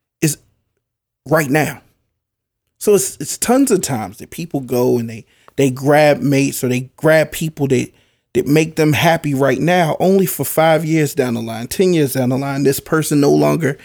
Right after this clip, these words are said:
scratches that itch, meets that expectation,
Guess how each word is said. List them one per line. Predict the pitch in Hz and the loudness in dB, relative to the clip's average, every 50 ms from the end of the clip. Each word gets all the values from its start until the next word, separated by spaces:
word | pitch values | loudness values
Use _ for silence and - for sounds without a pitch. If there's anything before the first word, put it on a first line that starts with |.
| - - _ _ | -20 -20 _ _
scratches | - - - - 139 139 131 - 139 120 | -12 -6 0 0 0 0 0 -2 -4 -2
that | 131 123 120 120 120 | 0 0 0 0 -2
itch, | 131 170 - - - - - _ _ _ _ _ _ _ _ _ - | -4 -4 -6 -10 -16 -18 -18 _ _ _ _ _ _ _ _ _ 0
meets | 135 151 147 123 - - - | 0 2 0 0 -2 -6 -2
that | - 139 131 127 117 - _ _ _ _ _ _ _ _ _ _ _ _ _ _ - - | 0 2 2 2 0 -4 _ _ _ _ _ _ _ _ _ _ _ _ _ _ -4 -2
expectation, | 151 139 - - - 127 113 - - - 165 170 160 - - 160 156 156 | -2 -2 -2 -2 -2 -2 -2 -2 0 2 2 2 0 0 -2 -2 -4 -4